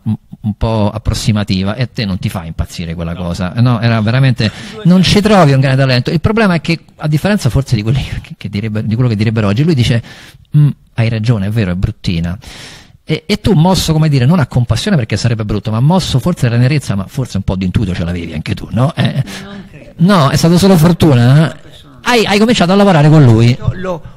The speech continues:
Speaker 2: ho fatto per medicare, lui è stato accompagnato da una mia amica che era una francese.
Speaker 1: Christine Larue.
Speaker 2: Christine Larue.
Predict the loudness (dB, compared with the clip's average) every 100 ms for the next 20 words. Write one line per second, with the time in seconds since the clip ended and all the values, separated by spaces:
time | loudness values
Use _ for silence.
0 | -12 -10 -6 -4 -6 -8 -8 -6 -6 -6
1 | -6 -6 -10 -8 -8 -8 -8 -8 -8 -8
2 | -12 -14 -16 -14 -10 -10 -10 -12 -12 -10
3 | -10 -12 -14 -16 -16 -16 -18 -14 -14 -14
4 | -16 -20 -18 -16 -16 -20 -20 -14 -10 -8
5 | -8 -6 -2 2 2 0 -8 -18 -16 -18
6 | -20